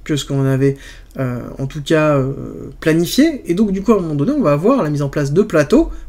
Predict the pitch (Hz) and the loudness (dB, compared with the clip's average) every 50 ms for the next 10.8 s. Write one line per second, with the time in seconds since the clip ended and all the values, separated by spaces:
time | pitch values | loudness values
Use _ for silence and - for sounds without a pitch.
0 | - - 160 160 156 151 147 143 135 123 120 139 233 320 - - - - 262 240 | -4 -2 -2 0 0 0 2 2 0 0 0 0 0 0 -2 0 4 6 8 8
1 | 214 202 196 185 180 190 175 151 139 - 107 117 139 180 247 302 294 - - - | 8 6 4 0 0 0 -2 -2 -4 -6 -8 -4 2 2 2 2 2 -4 -18 -20
2 | - - - - - - - - - 127 - 165 196 233 226 - 120 123 131 135 | -20 -20 -20 -20 -20 -20 -16 -14 -14 -8 -2 2 2 2 2 0 -6 -6 -6 -8
3 | - - - - - 185 180 165 156 - - - - 147 139 135 - - - - | -10 -16 -14 -8 -4 -4 -4 -4 -6 -10 -14 -12 -10 -8 -8 -8 -8 -10 -12 -14
4 | - - - 147 139 139 135 - 160 151 143 139 139 147 143 135 127 131 131 139 | -14 -12 -8 -6 -4 -4 -4 -4 -4 -2 -2 -2 -2 0 -2 -2 0 0 0 -2
5 | 135 - 143 139 - - - - - - 120 - - - - 202 175 - - - | -2 -2 -6 -8 -8 -14 -16 -16 -10 -10 -10 -10 -10 -6 0 0 0 0 2 -2
6 | 156 143 - 202 196 196 165 139 - - 143 139 139 135 - 160 160 147 - - | -2 0 4 6 6 6 4 2 -4 -4 -4 -4 -4 -2 -2 -4 -6 -6 -6 -4
7 | 160 165 160 - - - - - - - - - 185 180 175 - 185 175 175 165 | -4 -4 -4 -6 -16 -20 -20 -20 -20 -12 -2 0 0 0 2 2 2 4 4 4
8 | 175 180 180 - 156 147 143 131 135 131 143 139 139 - 139 147 147 147 147 143 | 4 2 2 2 -2 -2 0 0 0 0 -2 -2 -2 -2 -2 -2 0 0 0 -2
9 | 139 - 160 156 - - - - - - - - - 143 139 143 147 165 156 147 | -2 -4 -8 -8 -10 -10 -12 -12 -12 -12 -12 -10 -6 -4 -4 -4 -4 -4 -4 -2
10 | 139 135 135 - 156 151 143 165 139 - - 180 170 226 294 262 | -2 -2 0 0 0 0 0 -2 -4 -2 0 2 2 2 2 0